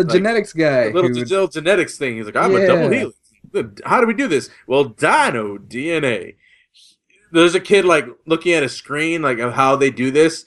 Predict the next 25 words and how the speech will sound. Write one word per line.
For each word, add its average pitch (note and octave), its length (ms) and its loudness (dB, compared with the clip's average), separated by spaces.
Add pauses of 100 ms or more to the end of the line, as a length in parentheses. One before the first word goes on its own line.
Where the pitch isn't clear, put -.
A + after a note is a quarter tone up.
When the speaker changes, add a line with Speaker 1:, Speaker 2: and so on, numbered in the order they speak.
(240)
Speaker 1:
Like, B2 100 0
it's C3+ 180 -2
an B2+ 200 -4
interactive, C#3 720 0
like, A2 160 -2
hologram C#3 580 0
thing C#3+ 240 -4
that A2 120 -4
kids C3 200 0
are B2+ 80 -2
supposed A2+ 280 -4
Speaker 2:
Yeah. - 20 -12
Speaker 1:
to A#2+ 40 -10
go B2+ 120 -2
in B2+ 60 -6
there A#2+ 100 -6
and A#2+ 80 -4
look C3+ 100 -2
at. D3+ 160 0 (240)
And B2 140 0
the B2+ 80 4
kid E3 200 4
hits D#3 160 4
a B2+ 40 -2
button, D3 420 0